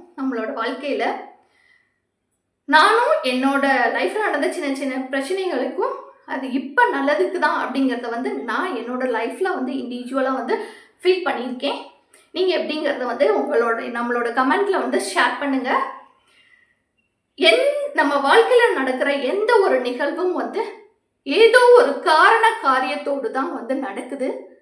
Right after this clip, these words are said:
அது எல்லாத்தையும், இன்பமா இருந்தாலும் சரி, துன்பமா இருந்தாலும் சரி,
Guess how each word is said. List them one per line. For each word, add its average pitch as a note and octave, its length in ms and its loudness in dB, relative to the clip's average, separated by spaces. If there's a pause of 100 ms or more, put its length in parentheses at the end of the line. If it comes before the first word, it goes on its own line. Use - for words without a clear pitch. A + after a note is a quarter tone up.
(340)
அது B3+ 200 -4
எல்லாத்தையும், F#4+ 840 2
இன்பமா D4 420 0
இருந்தாலும் C#4+ 420 -2
சரி, D4 220 -2
துன்பமா D#4 600 -4
இருந்தாலும் B3 460 -6
சரி, D4 380 -6